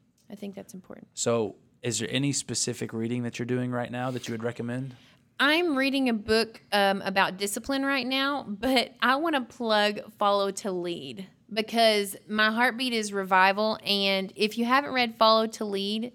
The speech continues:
Speaker 1: that is a great book by Stan Gleason.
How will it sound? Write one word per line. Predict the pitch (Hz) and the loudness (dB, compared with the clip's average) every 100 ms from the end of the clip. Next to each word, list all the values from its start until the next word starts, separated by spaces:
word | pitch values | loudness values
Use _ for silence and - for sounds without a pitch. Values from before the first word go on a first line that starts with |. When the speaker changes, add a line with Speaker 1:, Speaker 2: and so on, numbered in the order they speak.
| _ | _
Speaker 1:
that | 185 190 208 - | 2 4 4 2
is | 202 | -2
a | 202 | -2
great | 190 190 190 | 0 0 0
book | 185 196 | -4 2
by | 190 | 0
Stan | 185 - 196 196 | 0 -4 -4 -2
Gleason. | 202 202 196 240 233 | -4 -4 -2 -2 -2